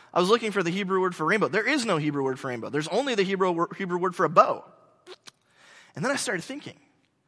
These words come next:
and I was like, "Wait a minute. I've seen a rainbow before." Do we have the, the, the picture of the rainbow? Yeah.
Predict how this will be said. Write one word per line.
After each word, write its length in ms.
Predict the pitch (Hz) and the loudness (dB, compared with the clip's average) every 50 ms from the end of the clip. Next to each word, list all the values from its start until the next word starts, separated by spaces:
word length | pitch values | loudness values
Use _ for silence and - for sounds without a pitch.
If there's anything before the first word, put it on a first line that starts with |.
| _ _ _ _ _ _ _ _ _ _ _ | _ _ _ _ _ _ _ _ _ _ _
and 120 | - - 143 | -12 -10 -8
I 20 | |
was 80 | 143 143 | -4 -2
like, 220 | 151 135 120 - - - - - _ _ _ _ _ _ _ _ _ _ _ _ | -2 -2 -4 -6 -12 -20 -20 -20 _ _ _ _ _ _ _ _ _ _ _ _
"Wait 200 | 120 127 123 117 | -6 -6 -6 -6
a 60 | 110 | -8
minute. 160 | 110 - - - - - _ _ _ _ _ _ _ _ _ _ _ _ _ _ _ _ _ _ _ _ - _ | -12 -16 -20 -20 -20 -20 _ _ _ _ _ _ _ _ _ _ _ _ _ _ _ _ _ _ _ _ -20 _
I've 180 | - - 285 - | -8 -8 -6 -4
seen 200 | - - 247 175 | -6 -4 -4 -4
a 80 | 135 | -4
rainbow 380 | 117 107 110 117 - 107 123 107 | -4 -6 -10 -12 -12 -12 -14 -14
before." 460 | 87 - - - 104 - 127 170 185 - _ _ _ _ _ _ _ _ _ _ - - _ _ | -14 -18 -18 -14 -10 -10 -10 -10 -12 -18 _ _ _ _ _ _ _ _ _ _ -20 -20 _ _
Do 60 | 156 | 2
we 80 | 170 190 | 4 6
have 240 | 190 202 185 170 165 | 6 6 6 6 0
the, 80 | 147 127 95 - | -2 -2 -2 -4
the, 160 | 123 131 113 | -6 -6 -4
the 180 | 78 - 131 117 | -4 -4 -6 -4
picture 300 | - 147 147 - - 160 | -4 -6 -6 -4 -6 -6
of 60 | 147 | -6
the 120 | 131 120 | -6 -8
rainbow? 440 | 117 117 123 127 127 135 147 147 156 151 _ _ _ _ _ _ _ _ _ _ _ _ _ _ _ _ _ _ _ _ _ _ _ _ _ _ _ _ _ _ _ _ _ _ _ _ _ | -6 -6 -8 -6 -6 -6 -6 -6 -10 -16 _ _ _ _ _ _ _ _ _ _ _ _ _ _ _ _ _ _ _ _ _ _ _ _ _ _ _ _ _ _ _ _ _ _ _ _ _
Yeah. 180 | - 180 - | -10 -10 -10